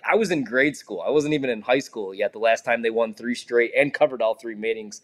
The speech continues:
against the Patriots. And I already brought up that they lose J C Jackson, who's one of the best ball hawking corners in the league, but they also lose a couple really underrated guys,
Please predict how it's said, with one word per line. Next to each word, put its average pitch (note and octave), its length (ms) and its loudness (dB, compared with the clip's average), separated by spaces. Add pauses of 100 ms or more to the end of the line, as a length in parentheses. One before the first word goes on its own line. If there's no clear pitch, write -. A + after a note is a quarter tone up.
(300)
against A#2+ 300 2
the A#2 80 -6
Patriots. A#2+ 520 2
And C3+ 120 2
I - 20 6
already F3 220 4
brought D3+ 240 4
up C#3+ 160 2
that C3+ 180 -2
they C3 80 -2
lose B2+ 340 -4
J B2 220 -6
C B2 180 -8
Jackson, A2+ 600 0 (340)
who's C3 220 0
one C3 140 2
of B2 40 -4
the A#2 80 -2
best B2+ 320 2
ball A#2+ 220 4
hawking A#2+ 420 -4
corners A#2+ 460 -2
in A2+ 80 -6
the G#2 100 -2
league, G2+ 320 -4 (220)
but C3 120 -4
they C3 120 2
also F3 340 2
lose C#3+ 280 0
a B2 40 -6
couple A#2+ 320 0
really C#3+ 320 2
underrated B2 580 2
guys, G#2+ 440 -2